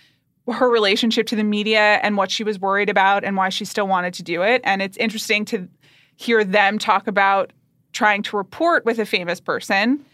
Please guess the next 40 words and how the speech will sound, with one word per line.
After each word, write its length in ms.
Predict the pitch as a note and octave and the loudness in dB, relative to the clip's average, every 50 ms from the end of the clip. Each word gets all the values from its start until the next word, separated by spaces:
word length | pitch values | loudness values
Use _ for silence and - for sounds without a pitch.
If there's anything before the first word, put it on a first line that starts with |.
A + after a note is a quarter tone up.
| _ _ _ _ _ - | _ _ _ _ _ -2
and, 760 | - A#3 A3+ A3+ A#3 A3+ A3+ A3+ A3 A3 A3 A3 A3 G#3+ - - - | 0 2 4 4 4 4 4 4 2 2 0 -2 -2 -4 -6 -2 2
and 160 | C#4 D4+ C#4+ | 2 2 4
also 300 | - D4 F#4 C5 - - C5+ B4 A#4 A#4 | 4 2 2 2 2 2 4 4 4 4
the 100 | G#4 G4+ | 2 -2
feelings 580 | - - - D#4 E4 G#4+ A4+ G#4+ E4+ D4+ C#4 - | -2 -2 0 2 2 2 2 2 0 0 0 2
about 460 | B3 A3+ A3 A#3 A#3 A#3 A3 G#3 G#3 | 4 4 6 6 6 4 2 0 -2
being 560 | A#3 A#3 A#3+ A#3+ A#3+ A#3+ A#3 A#3 A#3 A3+ A3+ _ _ _ - | -2 0 0 2 2 0 0 -2 -4 -4 -8 _ _ _ -2
a 100 | G#3+ A3 | -2 -2
part 260 | A3 - B3 A#3 A3+ | 0 2 2 2 4
of 120 | A3+ A3 G#3 | 2 2 2
this 180 | A3+ A3+ A3+ | 0 0 0
very 300 | G#3 A3 A3 A3+ A3+ A3 | 2 2 2 4 4 2
high-profile 580 | G#3+ G#3+ B3 A3 A3+ - A#3+ A3 G#3 G#3+ G3 G#3 | 2 2 2 2 2 2 0 2 2 2 0 0
story 360 | - - - F#4 F4 B3+ G3+ | 0 0 0 2 4 4 4
and 100 | G3 - | 2 2
how 120 | G3+ G3+ | 0 -2
none 200 | F#3+ F#3 F3 F#3 | -2 0 -2 -2
of 100 | G3+ G#3 | -2 0
them 160 | A3 B3+ B3 A#3+ | 0 0 2 2
really 220 | A#3+ A#3+ A#3 A3+ | 2 2 4 2
understood 460 | A3+ A3 A3 G#3+ - - G#3+ G#3+ G3+ G3 | 2 2 0 -2 0 0 0 0 0 0
how 380 | F#3+ A3 G3+ G3 G3 G3 G3 - - _ _ _ _ _ _ - - - _ _ - | 0 2 4 4 4 2 0 -4 -14 _ _ _ _ _ _ -20 -20 -20 _ _ -4
or 200 | - A3 A3+ A3+ | 0 2 2 2
knew 320 | A3+ A3 A3 A#3 A3+ A3 G#3+ | 2 2 2 4 2 2 2
how 160 | G#3+ A3 G#3 | 2 2 0
big 240 | F#3 - F#3 F3+ F#3+ | 2 0 -2 -2 0
it 80 | E3+ | -2
was 120 | G3 G#3+ - | -2 -4 -4
gonna 200 | A3+ A3 G#3+ G#3 | -4 -4 -4 -4
be 360 | E3 F#3 F3+ F#3+ G#3+ A#3+ G#3+ | -6 -6 -8 -4 -2 -2 0
and 280 | F#3 F#3 F3 F#3 F#3 E3+ | 0 -2 -2 -4 -4 0
what 160 | G3 F#3 F3+ | 0 0 0
it's 160 | F#3+ F#3+ - | 0 -2 -2
been 200 | - G#3+ F#3+ G3 | -2 -2 0 0
like 200 | G3 F#3 F3+ - - | -2 -4 -4 -2 0
after 340 | - F3 F3 - - G3+ F#3 | 0 0 0 -2 -4 -6 -6
the 100 | F3 F#3 | -6 -4
fact. 460 | - - - - - - - - - _ _ _ _ _ _ _ _ - | -2 -2 0 0 0 -2 -4 -6 -20 _ _ _ _ _ _ _ _ 0
It's, 180 | C4 C#4 C4+ | 0 0 2
like, 180 | - F4 E4+ - | 0 -2 -2 -2